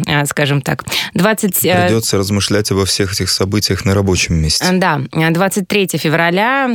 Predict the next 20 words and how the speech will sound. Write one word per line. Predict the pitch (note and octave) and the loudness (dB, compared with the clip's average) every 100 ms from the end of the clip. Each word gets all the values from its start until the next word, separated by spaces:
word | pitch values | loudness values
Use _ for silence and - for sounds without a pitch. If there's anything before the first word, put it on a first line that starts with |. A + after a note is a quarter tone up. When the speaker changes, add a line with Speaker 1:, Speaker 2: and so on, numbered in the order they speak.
| A3 | -2
Speaker 1:
а, | E3+ D#3+ | 0 0
День | D#3 E3 | 0 0
защитника | D#3 D#3+ E3+ E3 D3 D#3 | 0 0 -2 -2 0 0
Отечества. | D#3 B3 - E3+ | 0 -2 -2 0
Нужно | E3 E3 | 2 2
сказать, | E3 F3+ E3+ E3 | 0 0 0 0
что | - | -2
этот | E3+ E3 | -2 -4
праздник | - E3 D#3+ D#3 | -2 0 0 0
отменили | - E3+ E3 D#3 | 2 2 2 2
во | D#3+ | 2
многих | E3 C#3+ C3 - | 2 0 -2 -6
странах, | - F3 G#3 E3 | 0 0 0 0
в | |
том | D3 C#3 | 0 0
числе | - D#3 C#3 - - - | 0 -2 -2 -6 -8 -8
в | |
странах | - D#3+ C#3+ C#3 | -4 0 2 0
Содружества | - D3+ F#3+ A3 G3 | 0 0 0 0 2
независимых | F#3 E3+ F3 | 2 2 0